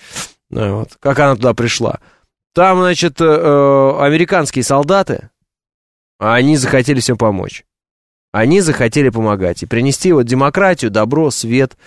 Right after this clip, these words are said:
и справедливость. И вообще, кстати, сидел такой пацан в Америке и: "Слушай, а поеду-ка я, на-, полечу-ка я", да, вот так вот,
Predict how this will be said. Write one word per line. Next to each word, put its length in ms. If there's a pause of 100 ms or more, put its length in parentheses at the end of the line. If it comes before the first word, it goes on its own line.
(400)
и 80
справедливость. 640
И 80
вообще, 380
кстати, 480 (260)
сидел 380
такой 260
пацан 380
в 60
Америке 460
и: 300 (340)
"Слушай, 420 (920)
а 140
поеду-ка 600
я, 420
на-, 280
полечу-ка 560
я", 240
да, 140
вот 80
так 120
вот, 200